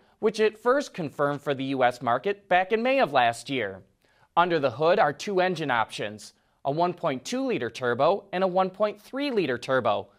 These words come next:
which produces one hundred and fifty-five horsepower. A C V T is standard, but a nine-speed automatic is also available on one point three liter models with all-wheel drive.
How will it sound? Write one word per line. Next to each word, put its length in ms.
which 200
produces 480
one 100
hundred 300
and 120
fifty-five 540
horsepower. 720
A 60
C 220
V 140
T 240
is 80
standard, 500
but 140
a 40
nine-speed 480
automatic 540
is 180
also 460
available 580
on 200
one 160
point 280
three 300
liter 240
models 420
with 200
all-wheel 420
drive. 560